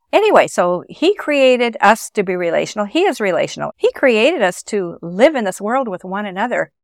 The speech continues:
And sometimes it's not easy. Sometimes it's hard to live with somebody else. I'm not even talking about just living in the house. I'm talking about day-to-day relationships. We just want to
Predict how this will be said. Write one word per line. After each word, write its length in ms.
And 280
sometimes 380
it's 160
not 160
easy. 440
Sometimes 800
it's 180
hard 420
to 100
live 180
with 120
somebody 360
else. 280
I'm 140
not 160
even 140
talking 320
about 180
just 240
living 540
in 100
the 80
house. 380
I'm 100
talking 380
about 380
day-to-day 400
relationships. 720
We 160
just 220
want 240
to 180